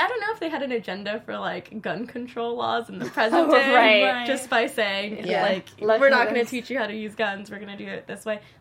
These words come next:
Speaker 1: Like, do you think that this stuck to the traditional old Western format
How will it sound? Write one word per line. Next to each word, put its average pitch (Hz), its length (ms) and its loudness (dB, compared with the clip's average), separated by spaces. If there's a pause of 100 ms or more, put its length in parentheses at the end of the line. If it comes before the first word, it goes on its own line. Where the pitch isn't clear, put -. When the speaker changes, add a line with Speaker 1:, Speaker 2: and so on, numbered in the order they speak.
Speaker 1:
Like, 247 340 -10
do 269 80 -8
you 320 160 -4
think 277 300 -8
that 220 180 -6
this - 180 -10
stuck - 500 -8 (140)
to 196 400 -8
the 208 80 -12
traditional 196 880 -12
old 190 300 -14
Western - 520 -12
format - 540 -10